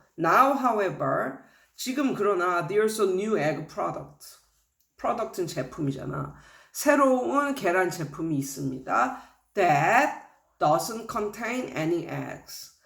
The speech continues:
그 어떠한 계란도 포함하지 않은. 이것도 마찬가지. That 이하가 앞에 있는 egg product, 어, new egg product를 꾸며주-, 주고 있는 관계 대명사 절이에요.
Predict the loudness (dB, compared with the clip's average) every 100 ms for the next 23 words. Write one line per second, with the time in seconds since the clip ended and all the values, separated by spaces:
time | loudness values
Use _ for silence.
0 | _ -8 2 4 4 2 0 0 2 2
1 | 0 -2 -2 0 2 2 0 -4 -8 -8
2 | -2 0 0 -2 -4 -6 -6 -8 -10 -16
3 | _ _ _ _ -2 2 4 6 4 2
4 | 0 0 0 -4 2 4 4 0 -2 0
5 | 0 2 2 0 -4 -4 -4 -4 -6 -2
6 | 0 0 -2 -8 -6 -4 -6 -10 -16 -20
7 | -20 _ _ _ 0 2 2 2 4 6
8 | 6 4 0 -4 -6 -6 -10 -16 -20 -20
9 | -6 -2 -2 -4 -6 -6 -6 -6 -6 -8
10 | -16 -20 -12 0 2 2 0 -2 -4 -8
11 | -16 _ -4 2 2 2 0 0 0 0
12 | 0 -2 -2 -2 -2 -2 0 -2 -4 -2
13 | -2 -2 -8 -14 -16